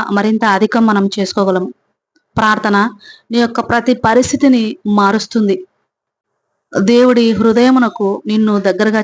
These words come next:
చేస్తుంది. మనం ఎటువంటి పరిస్థితుల్లో ఉన్నా దేవుని యొక్క కాపుదలను మనము చూడగలిగేలా ప్రార్థన మనకు ధైర్యాన్ని తీసుకువస్తుంది.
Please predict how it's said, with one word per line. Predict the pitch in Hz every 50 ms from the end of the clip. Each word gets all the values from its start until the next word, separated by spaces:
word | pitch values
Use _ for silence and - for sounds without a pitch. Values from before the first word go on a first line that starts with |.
| -
చేస్తుంది. | 202 190 185 - - 202 185 185 190 - _ _ _ _ _ _ _ - - _ _ - - _ _ _ _ _ _ _ -
మనం | 233 247 262 269 269
ఎటువంటి | 269 269 285 302 330 330 302 320
పరిస్థితుల్లో | - - 294 277 285 - - - - 311 285 294 302 302
ఉన్నా | 294 285 285 277 262 - - - _ _ _ _ - 175
దేవుని | 196 185 226 233 262 294 285 311 302
యొక్క | 294 277 247 247 - - 220 208 202 214 214 - _ _ _ _ _ -
కాపుదలను | - 220 226 247 247 269 254 262 254 247 226 220 208
మనము | 208 202 202 202 202 202 - - - -
చూడగలిగేలా | - 247 247 254 269 254 262 254 254 247 254 254 247 254 247
ప్రార్థన | 247 - - 208 208 220 220 233 220 214
మనకు | 214 208 202 202 196 202 196 190 190 190 - - - - - - -
ధైర్యాన్ని | 190 185 202 202 214 247 247 277 269 269 254 247
తీసుకువస్తుంది. | 254 220 196 - - 214 202 190 - - - 196 180 180 - -